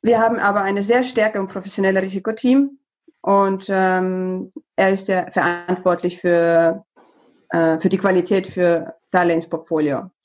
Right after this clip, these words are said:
Und, ähm, ich wollte vielleicht ein bisschen mehr erklären, wie sich die, ähm, die Prozesse aussehen,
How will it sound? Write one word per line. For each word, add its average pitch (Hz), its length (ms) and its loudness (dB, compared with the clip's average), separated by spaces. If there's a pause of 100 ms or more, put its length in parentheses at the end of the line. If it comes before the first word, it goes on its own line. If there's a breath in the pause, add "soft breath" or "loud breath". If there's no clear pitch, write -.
(500 soft breath)
Und, 180 440 0
ähm, 180 640 2 (800)
ich 208 160 -2
wollte 220 260 0
vielleicht 202 380 -4
ein 190 220 -8 (180)
bisschen 233 840 0
mehr 202 220 0
erklären, 208 680 -2
wie 220 180 0
sich 214 360 -4
die, 190 520 0 (300)
ähm, 180 840 2
die 175 80 -8
Prozesse 202 600 -2
aussehen, 185 640 -2